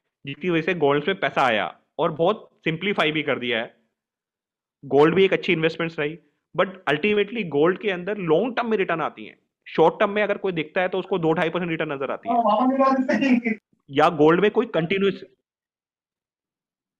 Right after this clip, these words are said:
हेलो,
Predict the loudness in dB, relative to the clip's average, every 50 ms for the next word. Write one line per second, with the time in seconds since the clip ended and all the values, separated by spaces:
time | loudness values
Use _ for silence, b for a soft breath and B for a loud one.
0 | _ _ _ _ _ _ _ _ _ _ _ _ _ _ _ _ _ _ _ _
1 | _ _ _ _ _ _ _ _ _ _ _ _ _ _ _ _ _ _ _ _
2 | _ _ _ _ _ _ _ _ _ _ _ -14 -12 -12